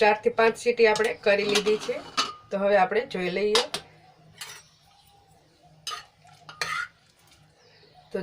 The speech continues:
તમે જોઈ શકો છો આપણા વાલ સરસ રીતે બફાઈ ગયા છે. તો હવે વઘાર કરવા માટે આપણે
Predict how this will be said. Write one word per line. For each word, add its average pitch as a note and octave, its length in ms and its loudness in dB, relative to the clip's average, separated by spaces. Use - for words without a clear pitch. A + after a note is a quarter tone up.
તમે G#3 240 4
જોઈ A3+ 160 8
શકો A#3 240 0
છો G3+ 100 0
આપણા G3 260 -2
વાલ A#3+ 200 0
સરસ G3+ 300 0
રીતે A3+ 280 -4
બફાઈ F#3+ 380 -4
ગયા G3 220 0
છે. A#3+ 120 -2
તો F#3+ 160 -4
હવે G#3 180 4
વઘાર A3 320 4
કરવા A#3 280 4
માટે G#3+ 220 2
આપણે G#3+ 240 -6